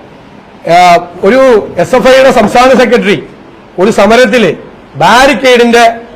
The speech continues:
മുകളിൽ കയറി ഇന്ന് പോലീസ് ഉദ്യോഗസ്ഥന്റെ മുഖത്ത് നോക്കി, "നിനക്ക് കക്കൂസ് കഴുകാൻ പോകാൻ പാടില്ലടാ" എന്ന് ചോദിച്ചു. അവനെ ചേർത്ത് പിടിച്ചിട്ടാണ് ഡി വൈ എസ് പി കൊണ്ടുപോയത്. "മോനെ, നീ വിഷമിക്കല്ലേ, ഞാനല്ലേ വിളിക്കുന്നത്, നീ ഒന്ന് വാടാ, ഒരു പാൽക്കുപ്പിയും കൂടി കൊടുത്താൽ മതിയായിരുന്നു."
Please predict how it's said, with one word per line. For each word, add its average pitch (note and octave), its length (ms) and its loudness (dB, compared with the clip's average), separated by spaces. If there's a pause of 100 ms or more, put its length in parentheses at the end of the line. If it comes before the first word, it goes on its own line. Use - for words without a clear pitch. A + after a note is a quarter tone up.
(320)
മുകളിൽ G#3+ 360 0
കയറി A#3 300 0
ഇന്ന് A3 220 0
പോലീസ് A3+ 460 0
ഉദ്യോഗസ്ഥന്റെ A3+ 580 0
മുഖത്ത് G3+ 400 0
നോക്കി, F3 260 -2 (600)
"നിനക്ക് G3+ 320 -2
കക്കൂസ് B3+ 420 -2
കഴുകാൻ B3 360 2
പോകാൻ A3+ 280 2
പാടില്ലടാ" G#3 560 0 (200)
എന്ന് F#3+ 160 -2
ചോദിച്ചു. E3+ 400 -4 (800)
അവനെ F3+ 220 0
ചേർത്ത് B3 520 0
പിടിച്ചിട്ടാണ് B3 480 0
ഡി A3 200 0
വൈ A3 120 2
എസ് G#3+ 180 0
പി A#3+ 100 -4
കൊണ്ടുപോയത്. F#3+ 480 -2 (580)
"മോനെ, A#3 220 2
നീ A#3+ 180 0
വിഷമിക്കല്ലേ, A3 600 0 (340)
ഞാനല്ലേ B3+ 400 2
വിളിക്കുന്നത്, G#3+ 560 0 (240)
നീ G3 100 0
ഒന്ന് A#3 160 2
വാടാ, G3 500 2 (280)
ഒരു G3 80 -2
പാൽക്കുപ്പിയും G#3 560 0
കൂടി C4 120 0
കൊടുത്താൽ A3 240 0
മതിയായിരുന്നു." F3+ 360 -2